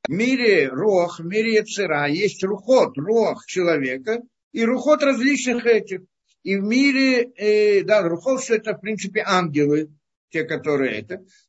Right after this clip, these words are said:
А потом, э, в мире Брия есть нешамот, нешамот людей. И также ангелы того уровня, там они по-другому называются, серафим и так далее.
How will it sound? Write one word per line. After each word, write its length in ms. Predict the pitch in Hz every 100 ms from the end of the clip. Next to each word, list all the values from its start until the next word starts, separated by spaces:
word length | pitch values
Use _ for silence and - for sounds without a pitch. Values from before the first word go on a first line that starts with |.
| _ _
А 280 | 170 185 196
потом, 640 | 196 196 220 262 254 233
э, 760 | 220 214 214 208 202 196 196 185
в 60 |
мире 340 | 185 254 269 262
Брия 340 | 247 262 277
есть 300 | 262 240 -
нешамот, 680 | 254 - 240 233 185 180 180
нешамот 500 | 185 196 202 233 240
людей. 560 | 226 165 151 139 180 - _ _ _ _ _
И 460 | - 240 269 285 269 - _ _ _ _ _
также 480 | 208 269 240 208 262
ангелы 500 | - 247 269 254 254
того 420 | - 233 240 240 240
уровня, 360 | 202 165 156
там 160 | 156 170
они 140 | 185
по-другому 500 | 180 185 185 190 196
называются, 640 | 170 151 143 139 127 123 117
серафим 640 | - 143 135 214 220 151
и 40 |
так 200 | 135 143
далее. 260 | 123 98 -